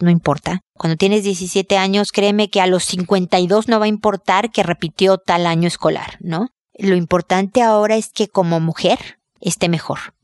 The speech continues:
Y creo que está en buen momento y cuenta con la preocupación y el cariño de sus padres y de su tía, lo cual habla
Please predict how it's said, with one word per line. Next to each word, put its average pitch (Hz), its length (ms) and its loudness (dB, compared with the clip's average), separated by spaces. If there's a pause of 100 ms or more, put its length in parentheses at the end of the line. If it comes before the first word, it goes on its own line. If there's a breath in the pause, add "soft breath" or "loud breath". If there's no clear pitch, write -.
(140)
Y 170 120 -2
creo 180 580 0
que 180 340 0
está 170 440 -2
en 175 180 0
buen 180 180 0
momento 196 560 0
y 196 200 -4
cuenta 175 420 0
con 190 380 -2
la 185 100 -2
preocupación 165 640 -2
y 185 40 2
el 185 100 -6
cariño 196 520 2
de 233 200 0
sus - 180 -4
padres 185 460 0
y 220 120 0
de 214 120 4
su - 140 -2
tía, 190 440 0
lo 170 160 -4
cual 165 340 0
habla 170 400 0